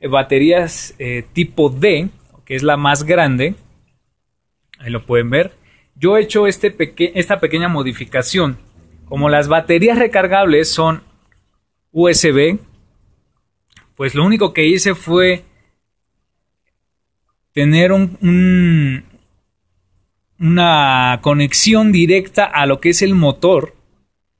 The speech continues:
donde va el cable negro y el cable rojo, obviamente positivo y negativo, y pues prácticamente conecto yo lo que viene siendo la batería. Así que bueno, vamos a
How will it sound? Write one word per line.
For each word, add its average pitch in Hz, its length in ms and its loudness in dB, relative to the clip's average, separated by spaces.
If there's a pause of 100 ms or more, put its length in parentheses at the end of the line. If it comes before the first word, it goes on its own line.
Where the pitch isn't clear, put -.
(220)
donde 135 240 0
va 160 560 2
el 139 220 -2
cable 156 560 2
negro 175 360 2
y 151 80 4
el 131 140 0
cable 151 320 2
rojo, 196 520 0 (100)
obviamente 147 920 0
positivo 147 560 -2
y 147 60 2
negativo, 151 760 0 (540)
y 220 320 0 (260)
pues 147 140 -2
prácticamente 170 580 -2
conecto 160 720 0
yo 160 160 2
lo 151 120 2
que 143 100 -6
viene 143 180 -6
siendo 139 420 -4
la 123 300 0
batería. 120 720 0
Así 110 180 -10
que 123 120 -6
bueno, 120 280 -2
vamos 127 380 -2
a 139 180 -2